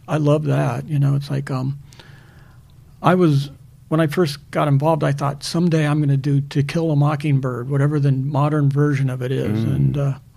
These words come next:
Speaker 1: it never came to me. So who knows? Maybe it's still
Speaker 2: One of
Speaker 1: I
Speaker 2: my
Speaker 1: haven't
Speaker 2: favorites,
Speaker 1: quit yet.
Speaker 2: twenty-two pieces Elmer Bernstein used. I'm not sure why that number sticks in my head, but he used a twenty-two piece orchestra to make that sound.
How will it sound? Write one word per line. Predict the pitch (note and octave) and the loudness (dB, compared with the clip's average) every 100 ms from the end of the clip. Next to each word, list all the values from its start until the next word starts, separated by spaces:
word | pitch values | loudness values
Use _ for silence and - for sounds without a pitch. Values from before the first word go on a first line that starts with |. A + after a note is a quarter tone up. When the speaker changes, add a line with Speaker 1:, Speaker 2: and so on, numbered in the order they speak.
| - - - - - - - | -20 -20 -20 -20 -20 -20 -14
Speaker 1:
it | - E3+ | -6 0
never | D#3 D#3 D3+ C#3+ F3+ - - - - - | 0 2 0 0 -6 -16 -20 -20 -20 -16
came | - D3 C#3+ C#3+ | -4 2 4 2
to | C#3+ | 0
me. | C3 C#3 C#3 C#3 - | -4 -2 -2 -6 -12
So | - - C#3+ C3+ | -14 -2 0 4
who | F3 | 4
knows? | F3+ C#3+ | 2 2
Maybe | E3 D#3+ | 2 2
it's | C#3+ | 2
still | - | 2
Speaker 2:
One | F#2+ | 2
of | F#2 | 4
Speaker 1:
I | E2+ | 4
Speaker 2:
my | E3 | 4
Speaker 1:
haven't | E2 | 4
Speaker 2:
favorites, | - - D3 | 2 0 -2
Speaker 1:
quit | |
yet. | C#3+ D3 - | -4 -8 -10
Speaker 2:
twenty-two | - G#2+ A2 - G#2 F2+ | -6 -2 -2 -4 -8 -6
pieces | - F2+ - B1+ - - | -6 -6 -6 -12 -14 -14
Elmer | - C#2 C#2 | -6 -4 -4
Bernstein | C#2 C2 B1+ - - B1+ B1 | -6 -8 -12 -12 -14 -12 -12
used. | B1 B1+ | -12 -14
I'm | - D2 | -10 -8
not | D#2+ - | -8 -10
sure | E2 | -8
why | D#2+ D2+ | -6 -6
that | D2+ D2 | -6 -8
number | D2 D#2+ - | -6 -6 -8
sticks | - D2 - | -12 -12 -8
in | C#2+ | -8
my | C#2+ | -6
head, | D#2 D2+ | -8 -8
but | C#2+ C#2 | -8 -6
he | |
used | C#2 C#2 C#2+ | -8 -8 -8
a | C#2+ | -10
twenty-two | - D#2 F2 E2 D#2 | -10 -10 -10 -10 -14
piece | - D2 C#2 | -10 -10 -8
orchestra | C2 C#2 - - A#1+ | -10 -10 -12 -10 -10
to | |
make | B1+ B1 - | -10 -12 -14
that | - - | -16 -14
sound. | - - | -14 -14